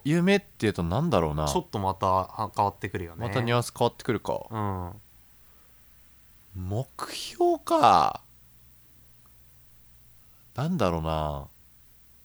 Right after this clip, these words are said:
Speaker 2: なんだろうね。俺は、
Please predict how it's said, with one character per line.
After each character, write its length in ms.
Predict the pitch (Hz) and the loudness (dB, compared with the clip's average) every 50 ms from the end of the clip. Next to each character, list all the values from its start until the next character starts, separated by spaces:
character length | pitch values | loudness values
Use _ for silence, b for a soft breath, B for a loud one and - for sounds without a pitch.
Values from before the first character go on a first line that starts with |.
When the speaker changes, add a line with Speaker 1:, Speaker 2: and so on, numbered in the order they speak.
| _ _ _ _ - - _ _ _ _ - 101 | _ _ _ _ -20 -20 _ _ _ _ -16 -14
Speaker 2:
な 60 | 98 117 | -12 -12
ん 40 | |
だ 80 | 143 147 | -10 -10
ろ 140 | 113 90 90 - | -10 -12 -12 -14
う 60 | - | -16
ね。 360 | 90 87 87 90 90 92 95 - - - - _ _ _ _ _ _ _ _ _ _ _ _ _ - - - - - - _ _ _ _ - - - - _ - - - - - - - _ - - - - - - - - - - - - - - - - - - - - - - - - - - - - - - - - - - - - - - - - - - - - - - | -14 -12 -10 -10 -10 -10 -12 -14 -20 -20 -20 _ _ _ _ _ _ _ _ _ _ _ _ _ -20 -20 -20 -20 -20 -20 _ _ _ _ -20 -20 -20 -20 _ -20 -20 -20 -20 -20 -20 -20 _ -20 -20 -20 -20 -20 -20 -20 -20 -20 -20 -20 -20 -20 -20 -20 -20 -20 -20 -20 -20 -20 -20 -20 -20 -20 -20 -20 -20 -20 -20 -20 -20 -20 -20 -20 -20 -20 -20 -20 -20 -20 -20 -20 -20 -12 -8
俺 300 | 123 117 117 123 143 143 | -6 -2 -2 0 2 4
は、 500 | 147 143 143 139 139 139 139 139 - | 4 6 6 6 8 8 6 6 4